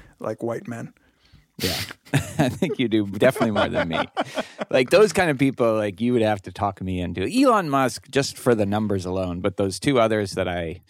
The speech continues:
Speaker 2: have never heard of.
Speaker 1: That's why I didn't go with those guys. That's why Elon made my <laughs>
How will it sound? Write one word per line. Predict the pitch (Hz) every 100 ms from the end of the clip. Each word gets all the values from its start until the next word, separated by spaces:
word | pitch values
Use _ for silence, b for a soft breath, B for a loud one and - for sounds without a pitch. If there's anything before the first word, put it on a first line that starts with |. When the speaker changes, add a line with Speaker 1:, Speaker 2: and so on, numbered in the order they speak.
| B B
Speaker 2:
have | 117
never | 104 101 95
heard | 98 87
of. | 87
Speaker 1:
That's | - 190
why | 185 160
I | 160
didn't | 151
go | 139 135
with | 123
those | 220 214
guys. | 143 139
That's | 160 -
why | 139 135
Elon | 139 135 151
made | 127 135
my | -
<laughs> | - - - 226 - 285 - - - - - -